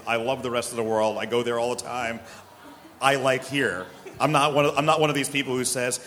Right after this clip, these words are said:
"I need to get away for the weekend." It's like, no, I don't want to get away for the weekend. I'm not trying to leave this place.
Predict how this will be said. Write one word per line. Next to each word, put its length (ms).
"I 40
need 80
to 60
get 160
away 180
for 100
the 80
weekend." 340
It's 140
like, 180
no, 400
I 80
don't 200
want 220
to 60
get 240
away 280
for 120
the 80
weekend. 440
I'm 100
not 220
trying 380
to 80
leave 240
this 160
place. 360